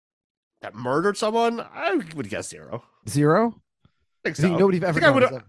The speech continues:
Speaker 2: well,
Speaker 1: I
Speaker 2: I
Speaker 1: feel
Speaker 2: guess
Speaker 1: like
Speaker 2: you
Speaker 1: I
Speaker 2: would've
Speaker 1: would've heard
Speaker 2: heard about
Speaker 1: about
Speaker 2: it.
Speaker 1: it.
Speaker 2: Yeah,
Speaker 1: Yeah,
Speaker 2: that's
Speaker 1: I mean, even
Speaker 2: probably
Speaker 1: if it's, like,
Speaker 2: true.
Speaker 1: not someone I knew well, like, just through the grapevine, like, I don't know. Our,
Speaker 2: Now, what about
Speaker 1: especially
Speaker 2: old
Speaker 1: our
Speaker 2: people?
Speaker 1: world is
Speaker 2: A lot of
Speaker 1: pretty
Speaker 2: old
Speaker 1: small.
Speaker 2: people might have just gotten away with murders back in the day.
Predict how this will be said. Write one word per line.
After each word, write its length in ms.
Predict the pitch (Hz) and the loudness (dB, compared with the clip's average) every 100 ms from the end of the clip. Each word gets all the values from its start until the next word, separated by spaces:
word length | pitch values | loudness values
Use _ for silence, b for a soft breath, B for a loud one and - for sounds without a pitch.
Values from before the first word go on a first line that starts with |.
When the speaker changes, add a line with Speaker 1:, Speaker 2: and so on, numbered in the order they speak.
| - _ _ _ | -20 _ _ _
Speaker 2:
well, 100 | 254 | 0
Speaker 1:
I 40 | 233 | 2
Speaker 2:
I 20 | |
Speaker 1:
feel 40 | |
Speaker 2:
guess 80 | 302 | 2
Speaker 1:
like 80 | 302 | 4
Speaker 2:
you 60 | 247 | 4
Speaker 1:
I 20 | |
Speaker 2:
would've 140 | 233 | 4
Speaker 1:
would've 60 | 190 | 4
heard 60 | |
Speaker 2:
heard 100 | 214 | 2
about 280 | 170 107 92 | 2 -2 -4
Speaker 1:
about 0 | |
Speaker 2:
it. 40 | 90 | -8
Speaker 1:
it. 60 | |
Speaker 2:
Yeah, 160 | 107 82 | -12 -14
Speaker 1:
Yeah, 160 | 202 185 | -4 -2
Speaker 2:
that's 140 | 101 - | 0 0
Speaker 1:
I 40 | |
mean, 60 | 233 | 0
even 0 | 220 | 0
Speaker 2:
probably 120 | 247 | 0
Speaker 1:
if 60 | 214 | -2
it's, 80 | 156 | -4
like, 80 | 147 | -4
Speaker 2:
true. 40 | |
Speaker 1:
not 80 | 143 | -4
someone 200 | 147 135 | -2 -4
I 20 | |
knew 140 | 135 127 | -2 0
well, 280 | 165 139 | 2 2
like, 160 | 127 139 | 2 -2
just 180 | 160 - | -4 -8
through 100 | 202 | -6
the 80 | 165 | -6
grapevine, 560 | 113 147 - 107 95 | -4 -6 -6 -8 -8
like, 260 | 98 95 98 - | -8 -10 -12 -10
I 80 | |
don't 100 | 143 | -8
know. 160 | 98 82 | -8 -8
Our, 160 | 98 127 | -2 2
Speaker 2:
Now, 100 | 208 | 4
what 100 | 330 | 4
about 80 | 262 | 2
Speaker 1:
especially 120 | 190 | 2
Speaker 2:
old 80 | 196 | 0
Speaker 1:
our 40 | |
Speaker 2:
people? 180 | 202 95 | -2 -4
Speaker 1:
world 100 | 92 | -4
is 60 | 147 | 0
Speaker 2:
A 60 | |
lot 60 | 180 | 2
of 40 | 269 | 4
Speaker 1:
pretty 100 | 196 | 4
Speaker 2:
old 100 | 190 | 2
Speaker 1:
small. 20 | |
Speaker 2:
people 160 | 180 135 | 0 -2
might 60 | 151 | -4
have 80 | |
just 100 | 127 | -4
gotten 180 | - 131 | -6 -4
away 100 | 135 | -4
with 100 | 120 | -4
murders 240 | 117 107 101 | -4 -6 -4
back 220 | 110 98 | -6 -8
in 60 | 98 | -10
the 80 | |
day. 260 | 90 90 85 | -10 -10 -12